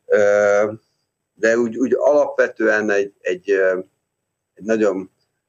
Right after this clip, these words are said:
ö, nagyon kedves, meghitt, ö, család volt a miénk,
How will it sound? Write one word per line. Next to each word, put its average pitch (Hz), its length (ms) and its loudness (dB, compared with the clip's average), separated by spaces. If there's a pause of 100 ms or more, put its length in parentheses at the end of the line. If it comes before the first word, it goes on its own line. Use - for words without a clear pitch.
(240)
ö, 80 520 0 (1500)
nagyon 131 340 0
kedves, 107 540 -2
meghitt, 107 580 -6
ö, 95 180 -2
család 104 400 0
volt 95 240 -4
a 90 60 -4
miénk, 123 420 0